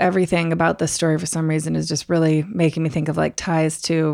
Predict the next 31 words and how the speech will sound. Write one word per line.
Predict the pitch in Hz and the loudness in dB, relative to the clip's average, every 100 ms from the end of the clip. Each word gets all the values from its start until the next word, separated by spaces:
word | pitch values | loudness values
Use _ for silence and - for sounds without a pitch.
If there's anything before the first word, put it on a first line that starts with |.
| - | 0
right | 151 - | 0 0
now | 156 156 | 0 -2
and | 156 | 0
what | 156 | 0
we're | 160 | -2
dealing | 160 165 156 - | -2 -2 -2 -2
with. | 139 160 | -4 -4
And | 170 | -4
I | 170 | -4
feel | 165 | 0
like | 165 160 | -2 0
that's, | 160 156 - - - - - - | 2 0 0 -12 -18 -18 -16 -8
uh, | - - | -6 2
everything, | 175 170 175 165 160 | 6 6 6 4 4
you | 165 | 4
know, | 151 147 - | 2 2 -2
hearing | - 170 160 | 0 4 4
about | 165 151 | 4 4
how | 160 | 2
to | 160 | 2
be | 165 160 156 | 2 2 2
an | 170 165 | 0 -2
ally, | 170 156 160 147 139 | 0 2 4 2 2
like, | 139 160 165 - _ | 2 0 0 -4 _
for | - 165 160 | -2 0 2
whoever | 156 175 165 170 165 156 _ | 4 4 6 6 6 2 _
you | 185 160 | 2 2
can, | - 233 220 226 220 - | 6 6 6 6 2 2
listening, | 185 185 196 175 180 180 - | 2 4 2 2 0 -4 -10
speaking | - - 175 180 165 | -6 2 2 4 2
up, | 160 165 - | 4 2 0